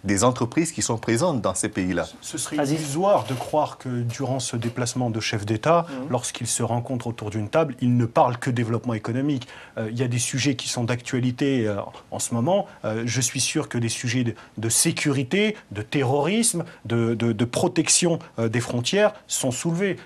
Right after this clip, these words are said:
Speaker 2: Je suis sûr que le développement durable, la question de l'eau, euh, toutes ces questions-là sont soulevées. Donc je crois que c'est beaucoup plus large. Maintenant
Speaker 3: Beaucoup plus large, puisque c'est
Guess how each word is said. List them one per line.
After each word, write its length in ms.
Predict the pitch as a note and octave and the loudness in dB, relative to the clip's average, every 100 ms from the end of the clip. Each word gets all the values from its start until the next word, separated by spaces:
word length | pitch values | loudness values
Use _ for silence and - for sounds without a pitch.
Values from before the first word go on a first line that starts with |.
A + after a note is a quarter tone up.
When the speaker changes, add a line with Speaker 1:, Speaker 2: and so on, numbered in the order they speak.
| - | -4
Speaker 2:
Je 140 | A#2+ | -2
suis 200 | A#2+ C#3 | -2 -2
sûr 300 | - E3 C#3 | 0 0 0
que 220 | - C#3+ C#3 - | 2 0 0 -2
le 120 | A#2+ | 0
développement 500 | C3 B2 C3 C3 B2+ | 2 2 2 2 2
durable, 360 | A#2+ B2+ F#3+ | 2 4 4
la 80 | B2+ | 2
question 400 | A#2 C3 - A#2+ | -2 -4 -2 -2
de 120 | A2 | 0
l'eau, 280 | B2+ F3+ A3+ A3+ - - | 2 4 4 0 -6 2
euh, 320 | B2 B2 B2 A#2+ | 4 4 0 -2
toutes 160 | F3 | -2
ces 140 | - D3+ | 0 0
questions-là 460 | - A#2+ C#3 E3+ | 0 0 2 4
sont 160 | F3+ C#3+ | 4 0
soulevées. 420 | A#2+ F#3+ F3+ G#3 - - | -2 0 2 2 0 -4
Donc 220 | C3+ E3+ | 0 2
je 120 | D3 | 2
crois 220 | E3+ - | 2 4
que 140 | G#3+ D#3+ | 4 2
c'est 140 | - | 0
beaucoup 320 | C3 G#3 - | 2 0 -2
plus 180 | E3+ F3 | -2 4
large. 260 | A3+ D#3+ - - - | 4 4 0 -10 -2
Maintenant 220 | C#3+ C#3+ | 0 2
Speaker 3:
Beaucoup 160 | C#3+ E3+ | 4 4
plus 80 | D3 | 6
large, 160 | D#3+ - | 6 4
puisque 260 | E3 - | 0 -2
c'est 140 | D#3 | 2